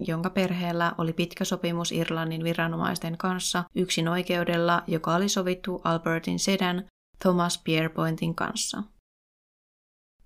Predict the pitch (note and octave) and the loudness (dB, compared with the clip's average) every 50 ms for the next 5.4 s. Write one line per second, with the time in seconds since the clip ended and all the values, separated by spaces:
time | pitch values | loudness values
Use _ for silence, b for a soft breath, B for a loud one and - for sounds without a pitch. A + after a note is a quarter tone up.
0 | - - - F3 F3 F3+ F#3+ G3 - G3 F3+ F3 E3+ E3+ E3+ E3+ E3+ - E3+ E3 | -14 -4 0 2 4 4 4 4 2 0 0 2 2 2 2 2 2 2 2 0
1 | E3 - F3 F3 F3+ F#3 F3 E3+ E3+ E3 - E3 E3 - - - F#3 F3+ - - | 0 0 0 0 0 2 2 2 0 2 0 0 0 0 0 0 0 0 0 0
2 | E3+ E3 E3 E3 - - G3+ G3 - - - F#3+ F#3 F3+ F3+ - F3+ F3 E3 E3 | 0 0 0 0 2 2 2 2 2 0 0 2 2 0 0 0 0 2 2 2
3 | D#3+ D#3+ E3 - - E3 D#3+ D#3+ D#3+ - - F#3+ F#3 F3+ - - - F#3 F3 F3 | 2 2 0 -2 -2 -2 -2 -2 -4 -2 -2 -2 0 0 0 2 4 4 2 2
4 | - F#3 E3 D3+ D3+ - F3 G3 G#3+ G#3 - F#3 F3 E3 E3 D#3+ E3 D#3+ E3 - | 0 0 -2 -2 0 2 4 4 4 4 4 2 2 2 2 0 0 0 0 -2
5 | - - - - - - - - | -4 -2 -4 -6 -2 -2 -2 -2